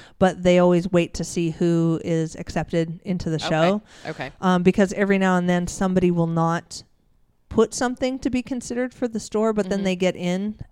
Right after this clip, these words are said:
Speaker 1: and the store manager goes through and says, "Are you sure you don't wanna give me anything? I
Speaker 2: Yeah.
Speaker 1: really think you could do well."
Speaker 2: Got it.
Speaker 1: I have one artist that's a little on the sad side. Um, I, I have to reply to his email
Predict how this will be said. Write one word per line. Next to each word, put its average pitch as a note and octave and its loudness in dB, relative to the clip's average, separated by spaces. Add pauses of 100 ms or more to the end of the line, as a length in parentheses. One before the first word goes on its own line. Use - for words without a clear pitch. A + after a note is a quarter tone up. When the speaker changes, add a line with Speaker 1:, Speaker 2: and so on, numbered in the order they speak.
Speaker 1:
and F3 -2
the D#3+ -2
store E3 -4
manager D#3 -4
goes D3 -6
through D#3 -6
and D#3 -8
says, F#3+ -6 (140)
"Are B3 -8
you C#4 -4
sure F4 -6
you F4+ 0
don't F#4 -4
wanna F4+ -8
give F4 -4
me F4 -8
anything? F4 -10 (180)
I A#3+ -10
Speaker 2:
Yeah. B3+ -8
Speaker 1:
really C#4+ -4
think C4+ -14
you C4+ -8
could B3 -10
do A#3 -6
well." G#3+ -4
Speaker 2:
Got D#3 -8
it. D3+ -8 (160)
Speaker 1:
I A3 0
have A#3 0
one A3 -2
artist G3+ -4
that's F#3+ -6
a G3+ -6
little F#3+ -4
on F#3+ -4
the F#3 -6
sad F#3 -4
side. F3 -2
Um, F3 -4
I, F3 -8 (200)
I F#3 -14
have - -14
to F#3 -8
reply F3+ -8
to F3+ -10
his F3 -10
email F3+ -6